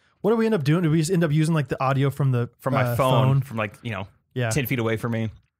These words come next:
Speaker 1: Oh, man.
Speaker 2: I remember there was the time your electricity went out.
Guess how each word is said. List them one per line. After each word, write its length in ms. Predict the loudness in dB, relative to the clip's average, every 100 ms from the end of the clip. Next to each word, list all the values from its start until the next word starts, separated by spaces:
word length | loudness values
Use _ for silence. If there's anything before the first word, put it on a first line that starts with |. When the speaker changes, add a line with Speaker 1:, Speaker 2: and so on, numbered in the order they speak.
| _ -2
Speaker 1:
Oh, 180 | 0 0
man. 200 | 0 0
Speaker 2:
I 40 |
remember 220 | 0 0
there 80 | 0
was 100 | -2
the 60 | -2
time 360 | -2 0 -2 -6 -4
your 160 | -2
electricity 460 | 0 -2 -4 -2 -2
went 140 | 0
out. 180 | -2